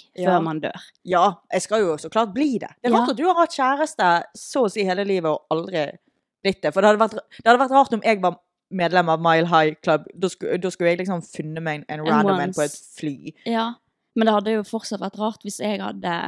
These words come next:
Speaker 2: Nei, for du har hatt kjæreste. Det er, det er
Speaker 1: Ja.
Speaker 2: litt sånn, ikke normalt, men, eh, jeg vil nå... Jo, kanskje litt normalt.
Speaker 1: Ja, men
Speaker 2: Gå på
Speaker 1: de
Speaker 2: doen,
Speaker 1: eneste
Speaker 2: liksom.
Speaker 1: gangene vi har vært på ferie, det har vært med familien vår. Så da hadde jo eventuelt du, mamma og pappa sett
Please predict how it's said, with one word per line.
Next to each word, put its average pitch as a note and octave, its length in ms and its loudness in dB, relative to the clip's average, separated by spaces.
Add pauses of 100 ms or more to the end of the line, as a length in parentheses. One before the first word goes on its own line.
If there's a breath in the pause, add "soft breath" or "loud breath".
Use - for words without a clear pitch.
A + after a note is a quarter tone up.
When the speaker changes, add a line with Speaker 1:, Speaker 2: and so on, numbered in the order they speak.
(140)
Speaker 2:
Nei, D3+ 380 -6
for G#3 120 -12
du A3+ 100 2
har G#3+ 80 4
hatt F#3 160 0
kjæreste. F#3 280 0
Det F#3+ 120 4
er, F#3+ 160 4
det G#3 160 2
er A3+ 80 8
Speaker 1:
Ja. G#3 100 6 (120)
Speaker 2:
litt C#4+ 100 -10
sånn, F3+ 200 0
ikke F3+ 200 -6
normalt, E3+ 480 2
men, E3+ 180 -8
eh, E3+ 220 0
jeg F3 100 -4
vil F3 140 -6
nå... E3 140 -6 (100)
Jo, F4+ 180 -2
kanskje D#4 260 -8
litt C#4+ 140 -8
normalt. A#3 600 -4
Speaker 1:
Ja, B3+ 260 2
men B3+ 240 2
Speaker 2:
Gå A3 140 4
på C4+ 80 2
Speaker 1:
de B3 80 4
Speaker 2:
doen, G3 240 6
Speaker 1:
eneste A#3 260 -2
Speaker 2:
liksom. G#3+ 180 0
Speaker 1:
gangene G#3 400 0
vi G#3 80 2
har G3+ 140 2
vært - 100 -12
på G3+ 100 -8
ferie, F#3 500 -6
det F#3 100 -4
har F#3 140 -4
vært - 440 -12
med F3+ 220 -6
familien F3+ 640 -2
vår. E3 200 -2 (640)
Så A3 120 -4
da G#3+ 100 4
hadde F#3 240 0
jo G3+ 160 6
eventuelt F#3 680 0
du, G3 300 2
mamma F3 280 0
og F3+ 100 -4
pappa E3+ 260 -10
sett - 320 -10